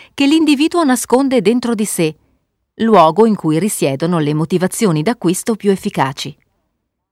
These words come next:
In cima alla piramide vediamo brillare la stella dell'autorealizzazione. Questo bisogno è un propellente motivazionale.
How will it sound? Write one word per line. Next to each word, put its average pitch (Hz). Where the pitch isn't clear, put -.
In 220
cima 254
alla 190
piramide 165
vediamo 175
brillare 175
la 160
stella 196
dell'autorealizzazione. 185
Questo 285
bisogno 247
è 226
un 214
propellente 220
motivazionale. 170